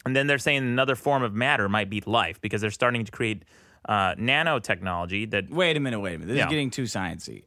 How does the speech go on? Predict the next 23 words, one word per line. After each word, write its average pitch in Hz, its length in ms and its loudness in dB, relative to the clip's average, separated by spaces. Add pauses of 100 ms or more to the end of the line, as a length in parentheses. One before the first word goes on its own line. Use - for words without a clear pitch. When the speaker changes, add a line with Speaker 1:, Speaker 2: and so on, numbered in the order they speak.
Speaker 1:
Yeah. 92 200 -6 (100)
Speaker 2:
I 160 140 4
just 180 180 0
wanna, 165 200 2 (140)
I 151 100 2
just 175 180 0
wanna 180 160 0
ask, 123 540 0 (140)
just, 113 220 -2
Speaker 1:
Right. 160 100 2
Speaker 2:
I 185 60 2
just 180 160 -2
wanna 180 180 0
know, 143 380 2
is 120 160 -2
that, 127 180 2
is 120 80 -2
that's 139 280 -2
the 120 100 -8
goal? 98 400 -2 (280)
To 139 80 -2
get 143 240 0
yourself 139 760 0